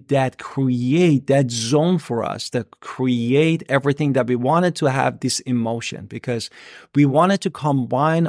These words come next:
our imagination with our emotion. That is when the miracles happens. But what my wife really was talking about is harnessing our emotional energy to channel it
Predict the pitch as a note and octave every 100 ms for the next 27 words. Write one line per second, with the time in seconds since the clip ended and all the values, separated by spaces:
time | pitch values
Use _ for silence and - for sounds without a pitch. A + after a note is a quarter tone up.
0 | - C3 C#3 D3 - C3+ B2+ A#2+ G#2+ B2
1 | A#2+ B2+ D3+ - D3+ B2+ B2 A#2+ - B2+
2 | A#2+ B2+ A#2+ C3+ C3+ A#2+ G#2+ C3 D3 D3+
3 | C3 B2 A#2+ D3 D#3+ E3 - - _ -
4 | G#2+ C#3 B2+ C#3+ E3+ D#3+ - D3+ C#3 -
5 | C#3 A2+ - - E2 - _ - _ -
6 | F3 E3 - _ _ B2+ D#3 G#3+ G#3 F3
7 | D3+ G#3 G4 F4 G#3 F#3+ F3+ E3+ D#3 F3+
8 | E3 D#3 D#3+ D3 D3 D3 - D#3 C#3 -
9 | - B3+ C#4 F3 - B2+ A#2+ A#2 C#3+ -
10 | C#3+ C3 B2 A#2+ _ _ - D#3 D3 C#3+
11 | - C#3+ C#3 C3+ - F#3+ G3+ F3+ C#3+ C#3+
12 | C#3+ C3+ _ _ _ - F3 C#3+ - A3
13 | C4 C4+ B3 F3+ D#3+